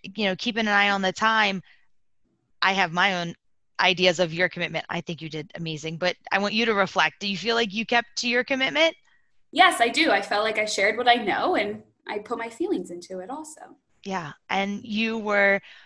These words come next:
Speaker 1: so helpful. And I'm sure that, uh, our listeners are going to get some really fantastic ideas and some, you know, maybe personal motivation from, from our conversation together.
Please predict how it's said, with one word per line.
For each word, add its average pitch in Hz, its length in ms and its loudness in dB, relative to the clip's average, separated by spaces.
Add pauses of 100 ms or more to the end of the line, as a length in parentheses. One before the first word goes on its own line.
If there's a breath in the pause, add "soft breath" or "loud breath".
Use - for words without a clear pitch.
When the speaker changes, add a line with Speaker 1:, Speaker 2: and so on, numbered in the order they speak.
(220 loud breath)
Speaker 1:
so 240 460 2
helpful. 180 460 2
And 175 140 2
I'm 190 120 0
sure 196 440 0
that, 170 380 2
uh, 156 380 2
our 185 160 2
listeners 180 580 0
are 175 240 0
going 170 340 -4
to 185 120 -10
get 170 180 -8
some 170 160 -10
really 160 180 -6
fantastic 156 640 -4 (440 loud breath)
ideas 160 840 0
and 170 400 -2 (380)
some, 175 580 -2
you 220 160 -2
know, 185 120 -2
maybe 208 260 -2
personal 226 360 -4
motivation 247 560 -2
from, 165 360 -4
from 190 180 -6
our 170 100 2
conversation 170 800 -2
together. - 480 -4